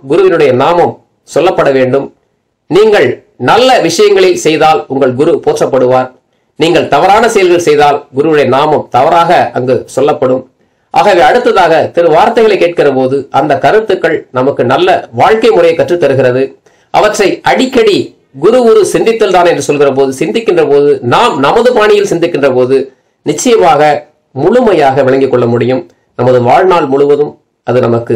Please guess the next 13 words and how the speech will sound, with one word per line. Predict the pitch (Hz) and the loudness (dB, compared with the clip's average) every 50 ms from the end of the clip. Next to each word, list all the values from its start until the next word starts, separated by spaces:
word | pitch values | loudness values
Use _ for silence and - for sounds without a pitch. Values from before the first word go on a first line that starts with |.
| 107 | -2
ஒரு | - 120 120 120 | -2 0 0 0
நல்ல | 123 - 359 - 139 120 | 0 0 0 0 0 0
வாழ்க்கைக்கு | 110 - - - - - 196 - - 160 143 - | 0 0 0 0 0 0 -2 -2 -2 -4 -4 -4
எடுத்து | - 131 185 202 - 214 | -2 -2 -2 -2 -2 -2
செல்லும் | 220 - 151 135 135 131 - - | -2 -2 -2 -2 -4 -6 -6 -6
என்ற | - 123 127 127 120 | -4 -2 -2 0 0
அளவில் | 113 127 127 127 131 131 - - _ | 0 0 0 -2 -2 -4 -6 -10 _
இந்த | - 135 147 151 147 131 - - - - _ _ _ _ _ _ _ _ _ - | -6 -4 -4 -2 -2 -2 -2 -4 -8 -12 _ _ _ _ _ _ _ _ _ -2
ஒரு | 127 127 - | -2 0 2
பாடலை | - 127 139 156 151 147 135 131 | 2 2 2 2 2 0 0 0
உங்களோடு | 139 127 127 135 131 131 123 | 0 0 0 2 2 0 0
பகிர்ந்து | - 127 123 135 131 123 | 0 0 0 0 0 0
கொள்கிறேன். | 117 120 117 123 147 180 185 | 0 0 2 2 0 0 -2